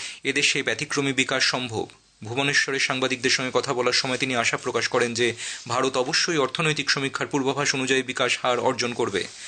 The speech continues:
গত দশ বছরে ভারতের পরিকাঠামো ক্ষেত্রে যে, যে স্তরে বিনিয়োগ হয়েছে তা খুবই প্রশংসনীয় বলে শ্রী বাঙ্গা অভিমত ব্যক্ত করেন।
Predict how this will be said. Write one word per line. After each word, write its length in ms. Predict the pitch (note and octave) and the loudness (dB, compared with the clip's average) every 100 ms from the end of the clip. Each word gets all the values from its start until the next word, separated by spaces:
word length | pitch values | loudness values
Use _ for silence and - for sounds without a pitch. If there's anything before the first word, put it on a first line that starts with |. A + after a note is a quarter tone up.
| - - | -14 -2
গত 140 | A2+ A#2 | 0 2
দশ 280 | A#2+ B2 B2+ | 2 2 0
বছরে 320 | A#2 C3+ B2+ | 0 0 2
ভারতের 300 | A#2 A#2 B2 | 0 0 -2
পরিকাঠামো 480 | B2+ C3 C#3 C#3 C#3+ | -2 0 -2 -2 -2
ক্ষেত্রে 320 | C#3 - C3 | -2 0 0
যে, 200 | C3 A#2+ - - - B2 | 2 0 -4 -12 -12 -4
যে 160 | D3 | -2
স্তরে 280 | F3 D#3+ C3+ | 0 0 -2
বিনিয়োগ 320 | B2+ C3 B2+ | 0 0 0
হয়েছে 260 | A2 A#2+ F#3 | 0 0 0
তা 140 | D#3+ | -2
খুবই 260 | - C#3+ C3+ | -4 -4 -2
প্রশংসনীয় 640 | D3+ D3+ E3+ - D3 C#3+ | 0 0 0 -2 0 0
বলে 220 | C3 C3 | 2 2
শ্রী 180 | B2+ D3 | 2 0
বাঙ্গা 280 | C3 B2 B2+ | 0 0 2
অভিমত 340 | B2 B2 B2 A#2+ | 0 0 -6 -4
ব্যক্ত 240 | A#2 C3 | -4 -2
করেন। 360 | B2 A2 F2+ | 0 0 -2